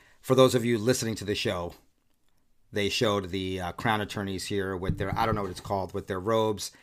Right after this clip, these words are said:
and their big, like, ribbon type things that come down. Someone who is more cultured than me, please, what are the official names of that? Put it down below. So a win is a win.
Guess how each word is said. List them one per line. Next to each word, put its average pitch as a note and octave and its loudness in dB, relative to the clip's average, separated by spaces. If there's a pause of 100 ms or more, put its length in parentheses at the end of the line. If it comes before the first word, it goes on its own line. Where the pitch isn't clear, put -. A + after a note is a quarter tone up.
(140)
and G2+ -6
their F#2+ -6
big, G#2 -4
like, F#2+ -6 (580)
ribbon G#2 -2
type G2 -4
things G2 -4
that F2+ -8
come F2+ -8 (120)
down. D#2+ -8 (1000)
Someone B2+ 4 (580)
who A#2+ 4
is G2 -2
more A#2 0
cultured A2 -2
than G2+ -4
me, F#2+ -6
please, G#2+ -4 (500)
what F3 2
are F#3 2
the C#3+ 4
official C#3 0
names G#2+ -4
of F2+ -6
that? D2+ -8
Put A2 -2
it G2+ -2
down E2+ -2
below. D2 -8 (580)
So D3 10
a D3+ 10
win D#3 10
is C3 6
a B2 2
win. C3+ 6